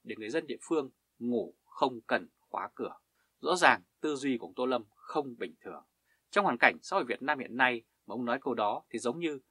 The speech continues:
ông chơi hàng đá nên bị hoang tưởng. Nếu muốn người dân ngủ không cần khóa cửa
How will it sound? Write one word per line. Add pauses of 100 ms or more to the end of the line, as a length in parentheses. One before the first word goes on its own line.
(120)
ông
chơi
hàng
đá
nên
bị (140)
hoang
tưởng. (400)
Nếu
muốn
người
dân
ngủ
không
cần
khóa
cửa